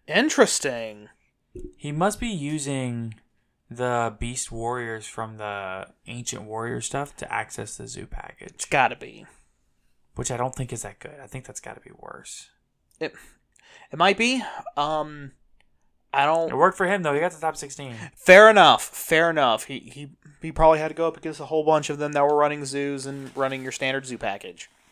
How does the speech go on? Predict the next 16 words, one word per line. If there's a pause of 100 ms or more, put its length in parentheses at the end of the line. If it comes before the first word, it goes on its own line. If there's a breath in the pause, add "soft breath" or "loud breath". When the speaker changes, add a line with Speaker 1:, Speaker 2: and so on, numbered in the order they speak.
(200)
Speaker 2:
Right. (220)
And
the
last
deck
to
talk
about
here
is
a,
another
top
sixteen
Drytron
deck.